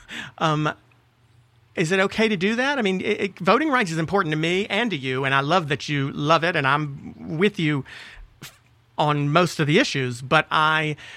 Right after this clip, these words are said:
wonder if we have gotten too selfish, um, and maybe younger generations have gotten to a point where they're so used to having what they want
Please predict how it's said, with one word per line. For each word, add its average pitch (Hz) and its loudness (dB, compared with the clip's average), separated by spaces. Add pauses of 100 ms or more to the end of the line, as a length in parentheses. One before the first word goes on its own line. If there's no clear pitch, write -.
(200)
wonder 185 0
if 151 -4
we 165 -4 (180)
have 135 -4
gotten 156 0 (1300)
too 208 0
selfish, 180 0 (220)
um, 143 0
and 143 0
maybe 160 0
younger 160 -2
generations 147 -2
have 139 -8
gotten 143 -2
to 143 -6
a 135 -6
point - -8
where 139 -6
they're 131 -4
so 139 -6 (1500)
used 165 -2
to 143 0
having 143 2
what 147 2
they 151 2
want 147 0